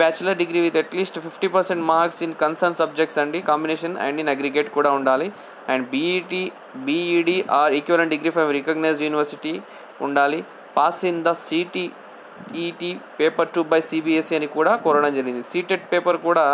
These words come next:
pass అయ్యి ఉండాలని కోరడం అయితే జరిగింది. Proficiency in Hindi and English అయితే పక్కా అండి. ఈ జాబ్స్కి మాత్రం proficiency in Hindi and English అయితే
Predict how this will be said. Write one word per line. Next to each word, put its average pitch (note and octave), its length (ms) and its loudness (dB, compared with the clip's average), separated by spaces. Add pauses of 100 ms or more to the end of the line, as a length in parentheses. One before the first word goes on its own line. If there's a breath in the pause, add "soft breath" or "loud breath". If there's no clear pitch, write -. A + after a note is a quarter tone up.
(480 loud breath)
pass D3 280 4
అయ్యి E3 220 2 (120)
ఉండాలని D3+ 440 2 (180)
కోరడం D3 320 4
అయితే C#3+ 220 -2
జరిగింది. C#3 380 0 (600 loud breath)
Proficiency F3+ 600 -2 (140)
in D#3 80 -4 (460)
Hindi E3 360 0
and D#3+ 160 0
English D3+ 320 -4
అయితే D3+ 200 2 (220)
పక్కా C#3+ 240 2 (120)
అండి. C#3+ 200 -2 (400 loud breath)
ఈ C3+ 120 0
జాబ్స్కి D3+ 340 2
మాత్రం D#3+ 240 2
proficiency D#3+ 600 -2
in E3+ 60 -2 (420 loud breath)
Hindi E3 340 0
and D#3+ 160 2
English D#3 320 -4
అయితే D#3 220 2